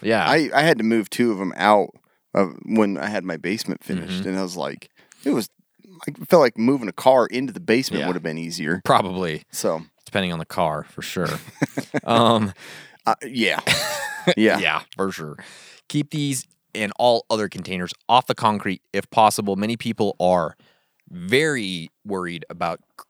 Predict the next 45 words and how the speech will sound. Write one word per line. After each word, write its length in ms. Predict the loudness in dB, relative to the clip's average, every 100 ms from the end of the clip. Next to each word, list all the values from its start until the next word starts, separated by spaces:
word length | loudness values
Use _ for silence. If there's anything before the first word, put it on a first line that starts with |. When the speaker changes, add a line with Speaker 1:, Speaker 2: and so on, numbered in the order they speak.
| -8
Speaker 1:
chemicals 480 | -2 0 0 -4 -2
leaching 360 | -4 -4 -6
up 160 | -6 -8
from 160 | -12
the 80 | -10
concrete. 540 | -6 -8 -8 -10 -12 -14 _ _ _ _ _ _ _ _ _ _ _ -20 _ -20 -10 4
Speaker 2:
Hey, 120 | 6
Speaker 1:
I'll 60 | 6
Speaker 2:
it's 80 |
full 200 | 6 6
of 80 | 6
fluoride 500 | 4 6 8 8 8
anyway. 440 | 6 4 4 6 6
Speaker 1:
Yeah, 160 | 6
Speaker 2:
I 40 | 4
don't 140 | 4
Speaker 1:
you, 60 | 2
Speaker 2:
care. 120 | 6
Speaker 1:
I'll 80 | 6
let 200 | 6 2
you 60 | -4
figure 260 | -4 -2 0
that 180 | 0 -2
out. 200 | -6 -10 -20 -20 -14
You're 100 | 0
gonna 140 | 2 4
have 100 | 2
to 80 | 2
have 100 | 2
a 40 |
hand 320 | 0 -2 -2
pump 280 | -4 -8 -6
though 280 | -6 -6 -6 -8
with 200 | -10 -8
these 300 | -10 -8 -10
'cause 220 | -10 -10
it's 120 | -10
hard 280 | -2 0 0
to 60 | -6
just 160 | -6 -6
stick 180 | -8 -8
a 20 |
straw 380 | -2 0 0 -2
in 60 |
there, 400 | -4 -4 -8 -10